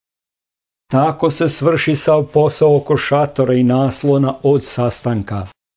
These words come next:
I načiniše sinovi Izrailjevi sve, kako beše zapovedio Gospod Mojsiju, tako načiniše."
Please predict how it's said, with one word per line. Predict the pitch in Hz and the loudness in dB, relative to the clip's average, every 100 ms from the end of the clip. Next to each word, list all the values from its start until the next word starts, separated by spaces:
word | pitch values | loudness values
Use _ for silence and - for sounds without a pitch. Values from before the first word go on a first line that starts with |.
| _ _ _ _ _ _ 156 | _ _ _ _ _ _ 0
I | 147 | 2
načiniše | 147 - 170 175 - 160 | 2 2 0 0 0 0
sinovi | 165 160 147 143 | 2 2 2 2
Izrailjevi | 120 127 135 139 147 127 104 | 2 2 2 2 2 0 -4
sve, | - 139 180 - _ _ _ - | -4 0 0 0 _ _ _ -4
kako | 131 127 104 | -4 -2 -2
beše | 107 151 - 156 | 2 0 0 0
zapovedio | 151 127 147 151 135 135 | 0 2 2 2 2 0
Gospod | 123 131 120 117 95 | 2 0 0 -4 -2
Mojsiju, | 104 143 151 - 160 143 - _ _ _ | 0 0 0 2 2 2 -6 _ _ _
tako | 117 127 123 131 | -4 -2 -2 0
načiniše." | 127 120 - 110 107 - 101 92 | 0 0 -2 -2 -2 -4 -6 -10